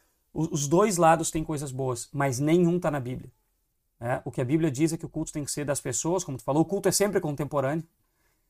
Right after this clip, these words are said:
né? E tem que ser as palavras de Deus, tem que ser teologia correta. E, e os dois extremos, eu tô falando de extremos aqui, os dois extremos, a gente peca nos dois, eh, extremos, né? Não tem nenhum que esteja correto, que quer manter uma forma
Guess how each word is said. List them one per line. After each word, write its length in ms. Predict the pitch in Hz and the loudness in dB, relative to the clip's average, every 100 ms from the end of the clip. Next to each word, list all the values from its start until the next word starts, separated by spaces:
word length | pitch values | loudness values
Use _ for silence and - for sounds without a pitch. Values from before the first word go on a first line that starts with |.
| _ _ - | _ _ -6
né? 160 | 131 - | -4 -2
E 80 | 175 | -2
tem 260 | 180 214 | 2 2
que 80 | 240 | 2
ser 220 | 196 220 - | 0 0 4
as 300 | 165 185 - | 4 4 4
palavras 420 | 202 185 160 175 | 4 4 4 0
de 80 | 190 | -2
Deus, 400 | 180 139 - - _ _ | -2 -4 -10 -16 _ _
tem 160 | 165 160 | 2 2
que 100 | 170 | 0
ser 140 | - | -2
teologia 460 | 175 156 151 123 151 | 0 0 0 -4 -4
correta. 400 | 160 131 123 _ _ _ _ _ | -4 -2 -4 _ _ _ _ _
E, 320 | - 147 147 - | -2 0 0 -2
e 160 | 139 | -2
os 160 | 139 113 | -2 0
dois 300 | 131 196 185 | 4 4 4
extremos, 880 | 180 - - 165 175 117 - - - | 0 0 0 2 2 -2 -10 -18 -18
eu 80 | 117 | -14
tô 80 | 120 | -4
falando 240 | 143 147 | -2 -2
de 80 | 147 | -2
extremos 480 | - - 143 156 117 | -4 -4 -2 -2 -4
aqui, 140 | 117 | -6
os 80 | 123 | -4
dois 220 | 131 156 | -2 -2
extremos, 600 | 151 - 139 143 160 - _ _ _ _ - | -4 -6 -4 -2 -4 -8 _ _ _ _ -4
a 80 | |
gente 240 | 131 156 - | 0 -2 2
peca 240 | 160 175 | 2 2
nos 140 | 151 127 | 0 -2
dois, 500 | 151 143 - - - - | -2 -4 -6 -10 -12 -10
eh, 140 | 123 | -8
extremos, 440 | 127 - 123 113 104 | -6 -4 -2 -2 -4
né? 80 | 123 | -4
Não 100 | 123 | 0
tem 140 | 165 | 4
nenhum 320 | 170 165 180 | 6 6 4
que 80 | 175 | 2
esteja 320 | 135 143 127 | -4 -4 -4
correto, 420 | 127 110 113 - - _ _ | -4 -4 -6 -8 -20 _ _
que 100 | - | -2
quer 140 | - | 2
manter 300 | 156 139 160 | 4 2 2
uma 220 | 165 160 | 4 2
forma 680 | 139 _ 160 156 170 202 247 | -2 _ 6 6 6 2 -4